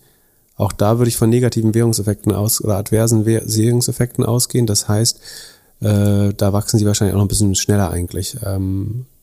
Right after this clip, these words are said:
ge-, so. Ähm, kann man ja mal beim Nutzerwachstum schauen. Rest of the World.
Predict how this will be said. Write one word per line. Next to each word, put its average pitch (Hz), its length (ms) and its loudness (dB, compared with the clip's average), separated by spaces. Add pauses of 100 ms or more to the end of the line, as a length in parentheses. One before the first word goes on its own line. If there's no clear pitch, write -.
(120)
ge-, - 140 -4 (140)
so. - 360 -10 (580)
Ähm, 101 260 0
kann - 140 2
man 101 80 4
ja 101 40 4
mal 101 80 2
beim 101 180 2
Nutzerwachstum 120 720 0
schauen. 120 760 0
Rest 117 260 -2
of 120 120 -4
the - 180 -8
World. 117 720 -2